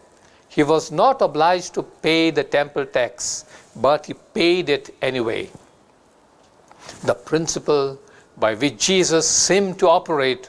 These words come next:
was this. He exercised his father's authority as his father's personal representative.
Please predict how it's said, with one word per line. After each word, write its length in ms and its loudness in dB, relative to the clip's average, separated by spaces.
was 240 0
this. 520 -4
He 300 0
exercised 1120 0
his 260 0
father's 840 2
authority 920 -2
as 340 0
his 160 -6
father's 840 0
personal 840 2
representative. 960 -4